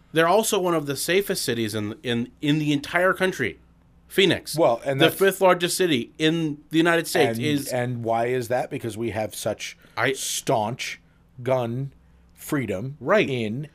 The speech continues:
Speaker 2: Arizona.
Speaker 1: Because we insist on preserving our rights, and because
Speaker 2: And our, and our liberties.
Speaker 1: And you know what? I, I think, you know what? I think it has to do with how close people live to each other.
Speaker 2: I, no, that, that's what I was saying, though, because even in Phoenix, even though it is the,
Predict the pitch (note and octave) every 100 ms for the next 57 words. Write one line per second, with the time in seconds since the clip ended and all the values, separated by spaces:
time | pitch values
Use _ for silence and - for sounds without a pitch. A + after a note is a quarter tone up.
0 | - G#2 G2 A#2 G#3 G#3 C3 C3 B2+ C3
1 | C3 A#2 A#2 A#2 A#2 A2+ A2+ - A2+ A2
2 | - G#2 G2+ G#2+ G2 F#2+ G2 G2 G2+ A#2
3 | F2 - A#2 A2 A2 A2 A#2 A2 G2+ -
4 | - D3 C#3+ C#3 D#3 C#3 A#2+ E3+ B2+ -
5 | - - D3+ D#3 D#3 E3+ F3+ C#3 B2 B2
6 | G#2+ - - E3+ C#3 - C#3 F#3 G#3+ -
7 | _ _ _ _ _ - - C3+ C#3+ G#3
8 | A#3 - E3+ - B2 A#2+ G#2 A#2 G2+ -
9 | F2+ - F2 E2+ E2+ - D#2 D#2 D2+ D2
10 | - _ _ _ - D#3 - E3+ E3+ C#3+
11 | D#3+ E3+ D#3 F3 - F3+ D#3 C#3+ - G3
12 | C#3+ A2 - - - C#3 C#3+ C#3 F3+ G#3
13 | G3 D3 F3+ E3 A#2 C#3 D3 D#3 D3+ C3+
14 | C3 A2+ A#2+